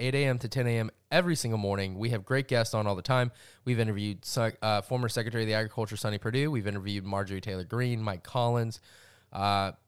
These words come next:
Congressman Garrett Graves. We've interviewed all these people. We've interviewed senators, congressmen, governors, uh, all these people who, candidates as well, and just interesting people. We had on a guy named, uh,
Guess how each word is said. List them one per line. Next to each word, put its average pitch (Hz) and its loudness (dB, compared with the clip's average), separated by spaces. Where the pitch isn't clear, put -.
Congressman 113 -2
Garrett 98 -4
Graves. 160 4
We've 135 0
interviewed 135 2
all 127 2
these 123 -2
people. 135 -2
We've 117 -2
interviewed 107 -2
senators, 117 -2
congressmen, 113 -2
governors, 110 0
uh, 104 2
all 127 2
these 123 -2
people 120 -4
who, 123 -4
candidates 127 -2
as 139 -4
well, 135 0
and 104 -6
just 120 -6
interesting 135 -2
people. 127 -2
We 120 -2
had 113 2
on 113 2
a 123 -6
guy 120 2
named, 117 0
uh, 104 0